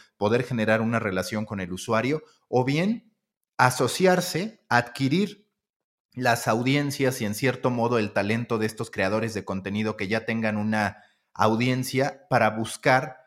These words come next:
generar un nuevo negocio, porque si lo piensan es muy atractivo y a ver, empi-, entiendo que también pasa por el volumen, pero se llega a pagar más, una persona llega a pagar más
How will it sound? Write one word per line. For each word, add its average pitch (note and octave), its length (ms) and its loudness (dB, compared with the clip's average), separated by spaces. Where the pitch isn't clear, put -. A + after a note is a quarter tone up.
generar A#2 360 0
un C3 160 -4
nuevo C3 260 2
negocio, A2+ 460 -2
porque C3 180 -4
si C3+ 140 -2
lo C3+ 140 0
piensan G#3 380 2
es E3+ 120 0
muy F3+ 180 2
atractivo A#2+ 540 0
y G2 80 2
a G2 40 4
ver, A2+ 140 2
empi-, G2+ 300 -2
entiendo B2+ 480 -2
que - 80 -2
también A#2+ 400 -2
pasa A#2+ 340 2
por G2+ 160 2
el G2 120 -2
volumen, G2 600 -2
pero D3 180 4
se D3+ 220 0
llega A#3 360 2
a - 140 0
pagar C#3 400 2
más, A#2 360 0
una F#3 220 0
persona D3+ 360 -2
llega C#3 340 2
a - 120 -2
pagar A2+ 360 2
más G2 480 -2